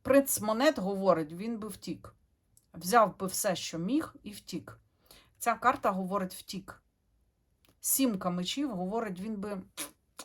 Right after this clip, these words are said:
але він не може. Він не може. В нього ціль взагалі-то навіть, ви бачите, це ціль. Ціль втікти.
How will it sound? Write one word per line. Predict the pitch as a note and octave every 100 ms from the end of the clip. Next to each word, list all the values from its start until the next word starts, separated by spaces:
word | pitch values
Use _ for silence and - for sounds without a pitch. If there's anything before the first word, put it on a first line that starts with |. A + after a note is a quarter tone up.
| _
але | - G#3 A3+
він | A#3+
не | A3
може. | G3 D#3+ - - _ _ _ _ _ _ _ _ _ _ _ _ - -
Він | F3+ G3+ G3+
не | F3+
може. | F#3 E3+ E3 D3+ C#3 C#3+ _ _ -
В |
нього | F#3+ A#3 G3
ціль | F#3+ - C#4+ C#4
взагалі-то | D#3+ D3 D3 C#3+ - C3+ - A#2+
навіть, | - A#2+ -
ви | C2
бачите, | E3 F#3+ A#3+ - F#3+
це | F#3 - E3
ціль. | - - A#3 G#3 C#3 - _ - - - _ _
Ціль | - A3+ B3 C#4 C4+ _ _ -
втікти. | - - F#3 - F#3+ C#3